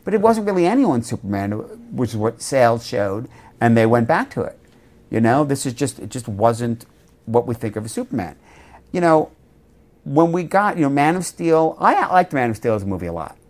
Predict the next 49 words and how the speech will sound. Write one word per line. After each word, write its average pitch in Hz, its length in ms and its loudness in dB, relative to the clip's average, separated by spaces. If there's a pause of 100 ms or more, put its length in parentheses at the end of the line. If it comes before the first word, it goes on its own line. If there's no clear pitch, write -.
(220)
I - 40 0
really 147 260 4
did. 123 120 0
It - 20 2
was 95 80 -4
a 110 40 -4
really 156 280 -2
good 151 140 -2
sci-fi 139 440 2
movie. 131 440 -2
There 117 100 -2
was 110 120 -8
a 117 40 -4
lot 160 240 0
going 135 220 2
for 131 200 2
it. 131 100 -4 (360)
It 107 160 0
was 101 200 -2
just - 360 -4
bleak. - 560 -6 (360)
And 113 220 2
the 113 60 -2
biggest 165 420 0
complaint 117 400 -2
that 107 100 -4
most 107 220 -2
people 95 200 -6
had, 95 380 -4
that 98 100 -4
I 127 180 -2
had, 82 420 -6 (400)
was 101 680 0 (140)
the 101 380 -4 (380)
complete 147 400 -4
lack 123 480 0
of 110 360 -4
attention, 113 840 -6
you 110 140 -2
know, 92 280 -6 (360)
paid 120 300 -2
to 113 120 -6
civilians 107 580 0
in 90 80 -8
the 85 80 -8
fight 90 240 -8
at 71 80 -16
the 76 140 -12
end. - 140 -20